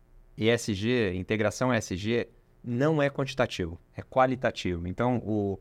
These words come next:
o Denizio falou aqui da Tesla. A Tesla, putz, faz um baita trabalho relacionado a, ao meio ambiente. Mas, quando você vai pra governança,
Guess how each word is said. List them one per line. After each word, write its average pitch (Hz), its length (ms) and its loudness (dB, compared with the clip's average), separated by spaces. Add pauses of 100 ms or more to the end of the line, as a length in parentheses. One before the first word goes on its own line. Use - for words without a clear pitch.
(300)
o 107 100 -2
Denizio 127 380 0
falou 135 300 2
aqui 131 260 -2
da 127 260 2
Tesla. 95 560 0 (880)
A 107 80 -2
Tesla, 139 540 2
putz, 131 300 -6
faz 113 240 2
um 123 120 -4 (1200)
baita 131 540 4
trabalho 131 580 4
relacionado 143 1000 -2
a, 147 560 0 (280)
ao 117 220 2
meio 143 160 4
ambiente. 165 640 -2 (880)
Mas, 135 640 2
quando 165 260 -2
você 165 280 0
vai 120 220 4
pra 110 140 0
governança, 113 920 -2